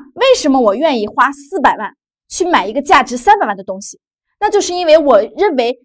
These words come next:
这个价值三百万的东西它值四百万呀。那多出来的一百万是什么？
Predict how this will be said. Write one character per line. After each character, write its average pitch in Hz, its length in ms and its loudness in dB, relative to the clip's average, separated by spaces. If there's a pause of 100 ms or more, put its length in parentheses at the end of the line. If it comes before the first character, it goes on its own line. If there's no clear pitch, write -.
(120)
这 440 120 0
个 330 120 0
价 359 220 4
值 277 120 -4
三 392 260 2
百 320 100 0
万 247 140 0
的 226 60 -2
东 285 140 -6
西 285 100 -16
它 - 100 -16 (100)
值 202 300 -8
四 285 180 -8
百 247 160 -4
万 127 140 -16
呀。 113 60 -20 (880)
那 359 140 2
多 415 320 4
出 415 140 -2
来 302 100 4
的 262 80 0
一 285 140 -4
百 196 140 0
万 208 120 -10
是 202 60 -16
什 208 140 -18
么？ - 80 -20